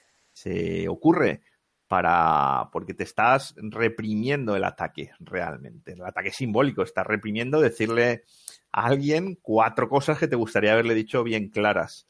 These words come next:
Si el síntoma se da en tu vida diaria, pues hay algo en el día a día que te estás callando, que no estás gestionando una emoción. Si viene desde toda la vida,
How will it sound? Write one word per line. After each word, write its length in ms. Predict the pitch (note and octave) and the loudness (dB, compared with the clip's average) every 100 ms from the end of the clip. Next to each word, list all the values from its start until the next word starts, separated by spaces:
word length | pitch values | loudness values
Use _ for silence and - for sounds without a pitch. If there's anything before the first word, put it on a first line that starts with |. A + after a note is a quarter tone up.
| _ _ _ _ _ | _ _ _ _ _
Si 1300 | - - F#2 F2+ F2+ F2+ F2+ F2 F2 F2 F2 F2+ E2+ _ _ _ _ - | -20 -14 -10 -8 -8 -8 -8 -8 -10 -10 -10 -12 -14 _ _ _ _ -14
el 140 | F2+ | -10
síntoma 360 | - C3+ C#3+ C3 | 0 2 4 2
se 140 | C#3+ | 4
da 140 | C3 | 2
en 160 | C3 A2 | 2 0
tu 360 | B2+ A#2+ A#2+ A#2+ | -2 -2 -2 0
vida 320 | F#3+ F#3 D3+ | 2 4 2
diaria, 420 | B2+ E3+ E3+ B2+ | 4 4 4 4
pues 220 | G#2 G#2 G2+ | 2 -2 0
hay 100 | G#2+ | 2
algo 420 | A#2+ B2+ D#3 - _ _ _ - | 2 2 -2 -4 _ _ _ -8
en 140 | A2+ | -6
el 160 | A2+ A#2 | -4 0
día 160 | C3 | 2
a 60 | A#2+ | 4
día 260 | D3+ F3 A#2 | 4 2 2
que 100 | G#2+ | -2
te 120 | F#2 | -4
estás 420 | - G#2 G2+ - | -2 2 2 0
callando, 540 | G2 G2 E2+ F2+ F2 | -4 -4 -6 -8 -10
que 80 | F#2+ | -8
no 80 | F#2+ | -10
estás 260 | - G2 - | -8 -8 -8
gestionando 500 | F#2+ - F#2+ F#2+ F#2+ | -16 -10 -10 -8 -10
una 120 | F2+ | -10
emoción. 440 | F2+ F2+ - F2+ | -10 -12 -14 -16
Si 200 | - - | -16 -14
viene 420 | G2+ B2 B2+ C3 | -6 -4 0 0
desde 260 | A#2 A#2 A#2 | 2 0 0
toda 220 | A2 A2+ | 2 4
la 80 | A2 | 4
vida, 420 | A#2 F3+ C#3+ E2 | 4 4 4 2